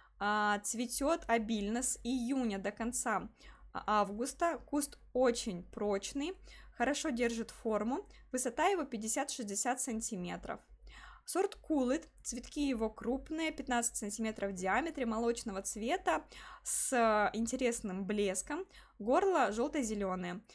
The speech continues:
высота куста семьдесят пять сантиметров. А, сорт Black Eyed Susan, обильно цветущий сорт, совершенно не требовательный к освещению.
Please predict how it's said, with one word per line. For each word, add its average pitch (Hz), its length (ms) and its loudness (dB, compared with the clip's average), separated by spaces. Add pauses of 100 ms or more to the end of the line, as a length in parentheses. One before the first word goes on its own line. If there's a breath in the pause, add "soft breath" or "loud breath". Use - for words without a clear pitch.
(160 loud breath)
высота 277 340 0
куста 277 360 0
семьдесят 269 420 -2
пять 170 160 -2
сантиметров. 185 720 -4 (800 loud breath)
А, 196 240 0
сорт 330 300 2
Black 247 400 2
Eyed 294 180 2
Susan, 240 640 -2 (200)
обильно 233 440 2
цветущий 247 520 -4
сорт, 339 380 -2
совершенно 302 680 -4
не 240 260 0
требовательный 269 600 -2
к 220 100 -6
освещению. 220 800 -6